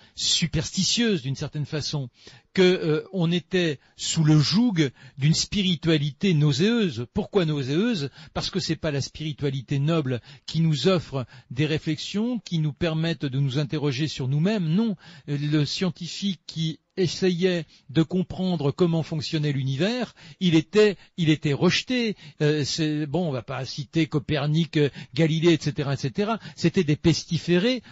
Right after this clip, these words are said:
lorsqu'ils essayaient de comprendre. C'était le, ils violaient le domaine de Dieu. Alors que ces gens, lorsque la science a commencé à développer, se mettent en dehors de l'obscurantisme qui faisait qu'on était aussi sous l'emprise des défunts,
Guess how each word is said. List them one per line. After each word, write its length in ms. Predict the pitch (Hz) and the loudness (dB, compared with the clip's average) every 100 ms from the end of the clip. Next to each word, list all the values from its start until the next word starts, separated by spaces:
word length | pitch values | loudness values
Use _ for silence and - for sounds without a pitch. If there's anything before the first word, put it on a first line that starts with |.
| - | -4
lorsqu'ils 420 | 156 - 170 135 | -2 0 -2 0
essayaient 320 | 147 - 202 | 0 2 2
de 80 | 165 | 2
comprendre. 500 | 139 165 - 233 233 | 2 -2 -2 -2 0
C'était 260 | - 160 180 | 0 0 2
le, 120 | 156 127 170 - | 4 2 -2 -2
ils 140 | 180 | -2
violaient 380 | 131 127 180 233 | 0 2 4 6
le 100 | 202 | 4
domaine 360 | 147 160 190 170 | 4 4 2 2
de 120 | 156 | 2
Dieu. 320 | 120 135 120 - - - 160 | 0 -2 -4 -8 -20 -10 0
Alors 240 | 208 - | 2 2
que 120 | 285 | 0
ces 260 | 254 226 185 | 0 0 0
gens, 340 | 147 165 123 95 _ _ _ _ _ - - | 0 -4 -6 -12 _ _ _ _ _ -20 -8
lorsque 480 | 160 202 - - 170 156 127 - - | -2 -2 -2 -4 -2 -2 -4 -14 -10
la 200 | 151 170 | -4 -2
science 540 | - 196 190 175 - 139 113 - - | -2 -2 -2 -2 -6 -8 -10 -16 -8
a 100 | 160 | -6
commencé 500 | - 220 202 - 202 | -2 -2 0 -2 0
à 100 | 170 | 0
développer, 640 | 151 139 156 - 147 131 - - - | 0 -2 -2 -4 -6 -6 -10 -20 -14
se 220 | - - | -4 2
mettent 380 | 196 262 240 - - _ | 4 4 0 -4 -10 _
en 220 | 220 240 | -2 0
dehors 500 | 196 175 160 135 117 - - | 2 4 2 0 -2 -10 -4
de 120 | 127 | 2
l'obscurantisme 1000 | 180 165 - 196 196 214 262 220 160 143 | 2 2 -4 -4 -2 -2 -4 -6 -6 -8
qui 140 | - | -8
faisait 340 | 147 160 151 226 | -6 -2 -2 -2
qu'on 180 | 170 147 | -2 -2
était 160 | - | -2
aussi 320 | 147 131 - | -4 -4 -4
sous 240 | 196 - 151 | -6 -4 -2
l'emprise 420 | 151 143 156 147 | -2 -2 -2 -2
des 120 | 156 | -2
défunts, 500 | 156 220 254 240 190 | -2 -4 -4 -6 -6